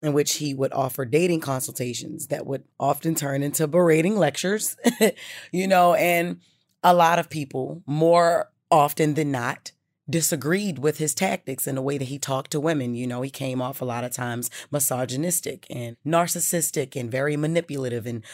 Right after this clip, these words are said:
all those types of things that would easily classify him as a broken male. And some even thought that he was gay and, "Oh, he don't like women and he must be hurt," and this, that, and the other. How I looked at Kevin Samuels was just how I look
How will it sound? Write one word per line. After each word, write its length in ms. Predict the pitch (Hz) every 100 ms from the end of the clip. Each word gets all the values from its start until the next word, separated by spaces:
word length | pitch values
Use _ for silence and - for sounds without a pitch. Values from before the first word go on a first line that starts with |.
| - -
all 160 | 214
those 300 | 202 190 185
types 320 | - 131 -
of 100 | 135
things 460 | - 127 - - -
that 360 | 170 165 147 -
would 360 | - 156 175 117 -
easily 640 | 214 214 180 170 160 156
classify 600 | - 175 156 - - 147
him 140 | 147 143
as 120 | 135
a 40 |
broken 460 | 127 165 160 156 147
male. 380 | 143 143 135 131
And 120 | 131
some 160 | 160 156
even 340 | 143 143 139
thought 320 | - 147 143
that 120 | 147
he 140 | 139 143
was 180 | 139 120
gay 560 | 160 147 127 120 117
and, 140 | 113 123
"Oh, 300 | 127 127 131
he 180 | 151
don't 180 | 151 151
like 240 | 160 143 143
women 260 | 135 131
and 160 | 127 120
he 120 | 147
must 260 | 147 143 -
be 120 | 143
hurt," 280 | 185 165 -
and 140 | 123
this, 140 | 139
that, 140 | 156 147
and 80 | 139
the 120 | 156
other. 220 | 139 113 - - -
How 260 | - 226 - 160
I 180 | 175
looked 340 | 220 226 226 214
at 140 | 208
Kevin 340 | - 208 202 202
Samuels 680 | - 214 208 214 208 208 - -
was 220 | 170 131
just 240 | 185 180
how 260 | 165 180 180
I 140 | 175
look 340 | 160 175 170